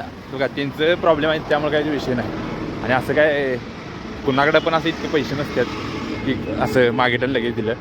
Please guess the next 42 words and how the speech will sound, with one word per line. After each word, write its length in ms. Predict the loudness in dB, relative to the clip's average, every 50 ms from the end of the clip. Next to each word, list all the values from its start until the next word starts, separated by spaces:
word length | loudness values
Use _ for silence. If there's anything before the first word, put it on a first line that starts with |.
| -8 -12 -12 -12 -10 -4 -4
पण 140 | -2 2 4
तरी 120 | 4 4
पण 140 | 4 2 2 2
सांगायचं 300 | 2 2 2 2 0 0
म्हणजे 220 | 0 0 0 0 2
काय, 200 | 2 2 0 0 -2 -8 -12 -12 -10 -6
पण 100 | -6 -6 -4 0
ती 80 | 0 2
मला 160 | 4 6 4 4 2 0 -4
एक 120 | -2 2
पिरियड 180 | 4 4 6 4
देते 180 | 4 2 0 -2
की 460 | -4 -6 -12 -12 -12 -12 -6 -2 0
बाबा 140 | 2 4 4
एवढ्या 220 | 4 4 4 4
एवढ्या 100 | 4 4
दिवसांनी 260 | 2 2 0 0 0
मिळतील 300 | 0 0 0 0 -4 -4 -2
किंवा 140 | -2 -2
असं 160 | -2 0 0 -2
असं. 180 | -2 -2 -6 -8 -6 -6 -6 -6 -6 -6 -6 -6 -4 0 0
तर 100 | 0 2
मी 300 | 2 2 4 4 2 2 2
म्हणजे 160 | 2 2 2 2
ती 60 | 0 2
कारणं 280 | 2 2 2 2 0
पण 120 | -2 -2 0
मला 120 | -2 0
सांगायची 400 | 0 0 0 0 0 0 -2 -6
की 60 | -4 0
बाबा 140 | 0 0 0 -2 -6 -10 -10 -10 -10 -10 -10 -10 -12 -10 -8 -2
काय 100 | 0 2
यामुळं 240 | 2 4 4 4 2
आत्ता 200 | 2 2 0 -2
पैसे 260 | -2 -2 -2 -2 -4
नाही 180 | -6 -4 -4 -4
आहेत 140 | -4 -4 -4 -4
किंवा 220 | -4 -2 0 2 0
असा 200 | 0 0 0 0
असा 160 | 0 0 -2
विषय 200 | -6 -4 -4 -4
आहे. 280 | -4 -4 -6 -10 -12